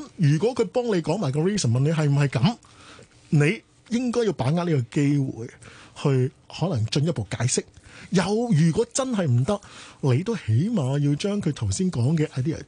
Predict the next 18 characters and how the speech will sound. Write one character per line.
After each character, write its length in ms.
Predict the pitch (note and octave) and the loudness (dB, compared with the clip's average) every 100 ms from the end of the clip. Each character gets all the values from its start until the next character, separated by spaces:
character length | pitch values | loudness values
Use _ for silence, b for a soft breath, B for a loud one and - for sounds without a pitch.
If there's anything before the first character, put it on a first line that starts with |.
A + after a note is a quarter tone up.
| - | -6
重 200 | C3+ A2 | -2 0
複 180 | F3 D3+ | 0 -2
一 40 | |
次， 200 | - - - | -2 -6 -2
或 120 | C3+ | -4
者 140 | - D#3+ | 0 0
做 120 | B2+ | 0
個 80 | A2 | -2
summary， 400 | - C3 F2+ D#2+ B B B B B - | -2 -2 -4 -10 B B B B B -2
話 280 | E3 D#3 E3+ | 0 0 0
畀 80 | F#3 | 0
人 120 | F#3+ | 0
聽 160 | A#2 F3 | 0 0
我 100 | C3+ | 0
依 140 | D#3+ F3 | 0 -2
然 120 | E2+ | -2
積 140 | - G3 _ _ | -2 -4 _ _
極 100 | A#2 | -12